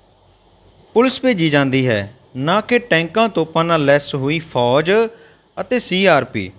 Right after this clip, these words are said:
ਫੌਜ ਤਾਂ ਸਿਰਫ ਦੁਸ਼ਮਣ 'ਤੇ ਹਮਲਾ ਕਰਨ ਲਈ ਵਰਤੀ ਜਾਂਦੀ ਹੈ।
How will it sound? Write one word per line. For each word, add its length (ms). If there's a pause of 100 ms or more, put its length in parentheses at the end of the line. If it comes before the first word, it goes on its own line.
(560)
ਫੌਜ 320
ਤਾਂ 160
ਸਿਰਫ 220
ਦੁਸ਼ਮਣ 380
'ਤੇ 140
ਹਮਲਾ 340
ਕਰਨ 220
ਲਈ 120
ਵਰਤੀ 320
ਜਾਂਦੀ 340
ਹੈ। 220